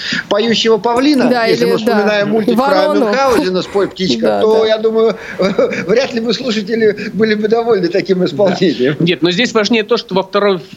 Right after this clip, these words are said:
Speaker 3: факте отсылка к Андерсону, сказка Андерсона «Соловей». Не всякое пение прекраснее императорского сада, вот, а там именно речь шла о пении соловья.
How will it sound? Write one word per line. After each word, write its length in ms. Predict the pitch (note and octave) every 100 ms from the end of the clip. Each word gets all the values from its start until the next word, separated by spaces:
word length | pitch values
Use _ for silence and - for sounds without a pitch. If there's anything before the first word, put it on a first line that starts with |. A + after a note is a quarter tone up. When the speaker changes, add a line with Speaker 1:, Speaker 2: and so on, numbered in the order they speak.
| -
Speaker 3:
факте 280 | A3 - F3
отсылка 340 | - G#3+ F3+
к 100 | F3+
Андерсону, 480 | E3+ C#3 B2+ C#3+ C3
сказка 400 | - E3 D#3+ E3
Андерсона 400 | D#3 D3 - D3
«Соловей». 560 | - D#3 D#3 D3+ B2+ B2 - -
Не 200 | C#3+ D3+
всякое 340 | D#3 F#3+ F3+ D3+
пение 340 | D#3 C#3 C3
прекраснее 580 | - - D3 D3+ C3+ C3
императорского 600 | C3 C#3+ C#3 C#3 - C#3+
сада, 320 | - A#3 F#3
вот, 180 | B2 B2
а 40 | C3
там 240 | D#3 D3
именно 320 | D#3+ F3+ D#3+ D3
речь 300 | D#3+ D3+ -
шла 120 | D#3
о 40 | D3
пении 280 | D3+ D3 C3+
соловья. 480 | E3 F#3 F3+ A#2